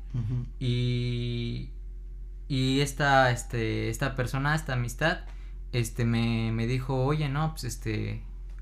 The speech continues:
Speaker 2: pe-, piensa mejor las cosas, no, no reacciones solamente nada más porque estés enojado". Y yo me enojé, le dije, "Bueno, tú no te metas en lo que no te importa".
Speaker 1: Ah.
Speaker 2: Entonces yo siento que fui grosero,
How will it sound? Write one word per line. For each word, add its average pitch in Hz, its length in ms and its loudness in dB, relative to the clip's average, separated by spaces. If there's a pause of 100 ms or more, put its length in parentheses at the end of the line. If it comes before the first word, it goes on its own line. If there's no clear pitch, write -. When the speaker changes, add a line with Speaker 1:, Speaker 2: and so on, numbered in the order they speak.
Speaker 2:
pe-, 127 120 0
piensa 151 340 4
mejor 131 260 2
las 147 180 2
cosas, 170 380 0
no, 131 320 0
no 131 160 4
reacciones 139 560 2
solamente 151 760 0 (380)
nada 123 140 4
más 123 140 4
porque 113 240 -4
estés 104 260 -6
enojado". 120 600 0 (560)
Y 123 120 2
yo 123 120 4
me 117 100 6
enojé, 110 340 4
le 135 120 4
dije, 131 200 0
"Bueno, 147 260 2
tú 135 100 -2
no 131 160 0
te 117 100 0
metas 123 380 0
en 110 120 -2
lo 107 80 0
que - 160 -4
no 135 160 2
te 135 80 0
importa". 127 580 0 (380)
Speaker 1:
Ah. 117 120 -6
Speaker 2:
Entonces 135 240 4
yo 135 100 2
siento 135 260 0
que 123 100 0
fui 139 160 0
grosero, 147 680 4